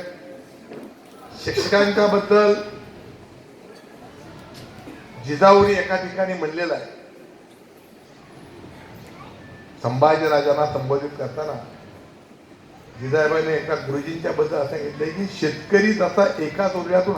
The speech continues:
हजार तोंडे निर्माण करतो, शेतकरी जसा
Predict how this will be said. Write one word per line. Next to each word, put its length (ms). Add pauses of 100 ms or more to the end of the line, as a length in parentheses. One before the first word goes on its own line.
हजार 320
तोंडे 260
निर्माण 320
करतो, 380 (2500)
शेतकरी 400
जसा 280